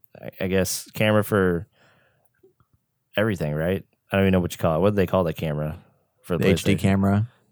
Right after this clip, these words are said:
Speaker 1: Yeah, like, it, it looks pretty clean. They got a headset looks clean. Now you get a media remote. Which, do they ever have a media remote for PlayStation?
Speaker 2: Nope.
Speaker 1: Okay, I didn't think so. And now I'm curious, like, is this gonna be a bundle? You, do you get all this right out of the box?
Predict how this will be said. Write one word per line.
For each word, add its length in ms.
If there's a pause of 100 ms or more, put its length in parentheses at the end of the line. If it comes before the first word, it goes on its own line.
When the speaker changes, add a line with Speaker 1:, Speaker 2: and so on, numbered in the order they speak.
Speaker 1:
Yeah, 460
like, 140
it, 120
it 120
looks 260
pretty 240
clean. 520
They 80
got 140
a 40
headset 360
looks 180
clean. 360
Now 80
you 80
get 120
a 60
media 500
remote. 480 (420)
Which, 140
do 60
they 140
ever 120
have 160
a 40
media 220
remote 300
for 340 (200)
PlayStation? 380 (240)
Speaker 2:
Nope. 80 (200)
Speaker 1:
Okay, 240
I 100
didn't 140
think 200
so. 280 (420)
And 120
now 200
I'm 60
curious, 400
like, 140
is 120
this 120
gonna 160
be 140
a 60
bundle? 460
You, 200
do 140
you 100
get 180
all 240
this 260
right 160
out 100
of 40
the 80
box? 580